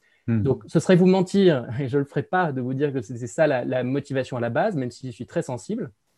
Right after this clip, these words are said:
Speaker 2: Mais on s'est rendu compte qu'il y avait un, en fait, il y avait un, il y avait un vrai sujet là-dessus, hein.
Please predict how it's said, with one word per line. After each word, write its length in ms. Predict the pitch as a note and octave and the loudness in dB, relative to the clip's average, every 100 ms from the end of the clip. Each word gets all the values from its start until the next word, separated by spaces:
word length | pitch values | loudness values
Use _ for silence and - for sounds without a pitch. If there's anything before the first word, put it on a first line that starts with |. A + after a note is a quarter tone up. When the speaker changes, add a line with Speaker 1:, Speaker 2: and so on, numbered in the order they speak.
| - | -8
Speaker 2:
Mais 80 | D3 | -6
on 40 | |
s'est 120 | C#3 D3 | 0 0
rendu 200 | C3 A#2 | 0 -2
compte 200 | A#3+ - | -4 -2
qu'il 140 | F#3+ | 0
y 60 | B2 | 0
avait 120 | C#3 | 0
un, 180 | C#3+ A2 | -2 -6
en 360 | G#2+ _ _ | -10 _ _
fait, 80 | A#3+ | -8
il 60 | A3+ | -6
y 20 | |
avait 80 | G#2 | -4
un, 180 | G#2 A#2 | -6 -8
il 60 | A2 | -8
y 20 | |
avait 120 | G#2 | -8
un 40 | |
vrai 120 | G#2+ C3+ | -6 -6
sujet 240 | D#3+ A3 | -6 -4
là-dessus, 240 | D#3+ - | -6 -8
hein. 100 | B2 | -16